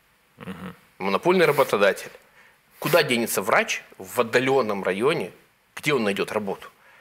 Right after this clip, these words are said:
Speaker 2: Вот. Черниговская область, посмотрите, отдаленный район, Талаевский район, Сребнянский район.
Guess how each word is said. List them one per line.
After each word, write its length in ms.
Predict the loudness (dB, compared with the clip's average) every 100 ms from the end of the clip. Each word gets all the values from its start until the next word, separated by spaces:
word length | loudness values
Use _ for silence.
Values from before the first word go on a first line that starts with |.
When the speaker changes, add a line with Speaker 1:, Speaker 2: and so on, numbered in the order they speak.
| _ _ _ -10
Speaker 2:
Вот. 140 | -10 -12 _ -4
Черниговская 600 | -2 -2 -2 -4 -2 -4
область, 240 | -4 -8
посмотрите, 380 | -10 -6 -4 -2
отдаленный 340 | -4 -4 -4
район, 160 | -6 -6
Талаевский 640 | -4 -2 0 -2 -2 -6
район, 140 | -8 -8
Сребнянский 640 | -10 -10 -8 -8 -10 -12
район. 240 | -12 -12